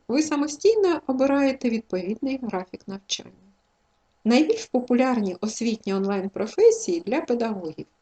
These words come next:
Методист онлайн-курсів, він же педагогічний дизайнер. Методист дитячого онлайн-навчання.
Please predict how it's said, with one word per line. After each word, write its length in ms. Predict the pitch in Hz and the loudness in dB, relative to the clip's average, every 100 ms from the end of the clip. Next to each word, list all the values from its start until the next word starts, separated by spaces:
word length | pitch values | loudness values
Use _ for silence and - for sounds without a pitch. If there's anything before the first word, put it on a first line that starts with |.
| _ _ _ _ _ _ - | _ _ _ _ _ _ 6
Методист 560 | 247 339 349 440 440 _ | 6 6 6 4 4 _
онлайн-курсів, 960 | 220 214 233 349 - 208 208 - 196 185 _ _ _ - | 4 6 6 4 -2 -4 -4 -6 -8 -10 _ _ _ -2
він 260 | 247 359 | 4 4
же 100 | - | 2
педагогічний 720 | - 185 185 170 214 240 220 | -4 -4 -4 -2 -4 -2 -2
дизайнер. 640 | 202 185 - 156 160 - - - _ - - _ | -4 -6 -8 -10 -12 -20 -20 -20 _ -20 -20 _
Методист 560 | 220 285 330 349 427 - - | 4 6 8 8 6 0 -4
дитячого 840 | 202 240 - 349 - - 190 180 - | 0 2 2 2 0 -4 -2 -4 2
онлайн-навчання. 1160 | 220 226 285 302 185 _ - 175 180 190 196 | 2 4 2 2 0 _ -12 -10 -12 -12 -20